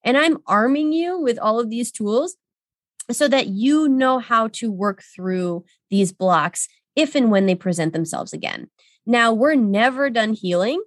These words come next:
We're never done learning, right? I'm never gonna be done learning. I'm a lifelong learner. I love taking courses and certifications and things like that. So I'm always building this practice, and I'm always learning new ways and new tools to bring this in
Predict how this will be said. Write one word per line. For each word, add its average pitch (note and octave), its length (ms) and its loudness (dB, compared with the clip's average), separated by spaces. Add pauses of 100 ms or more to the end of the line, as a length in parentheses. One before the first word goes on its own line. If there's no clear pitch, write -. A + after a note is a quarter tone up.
(120)
We're G3 280 -2
never F#3 480 -2
done E3+ 260 -2
learning, E3+ 560 0 (300)
right? G#3 360 2 (300)
I'm A3 380 2
never C#4 240 0
gonna D4+ 160 -2
be C#4+ 120 -4
done D4 200 -2
learning. D4+ 260 -4
I'm A3 100 -2
a F#3+ 60 -2
lifelong G#3+ 680 -2
learner. A3 360 0
I F#3+ 120 0
love F#3 600 0
taking F#3+ 320 -6
courses C#4+ 640 -4
and G3+ 100 -4
certifications A3+ 800 -6
and G#3 140 -6
things G#3 200 -4
like F#3+ 180 -4
that. G#3+ 280 0 (220)
So C#4+ 160 0
I'm D4 100 4
always D4+ 440 2
building C4 360 0
this A3+ 140 -4
practice, - 600 -8 (240)
and A#3+ 140 2
I'm B3 80 4
always C4+ 400 2
learning B3+ 400 0
new B3+ 340 2
ways A3 460 0
and G#3+ 160 2
new A3 140 0
tools A3+ 360 -6
to G#3+ 120 -4
bring G#3 220 -2
this G3+ 200 -2
in A3+ 240 0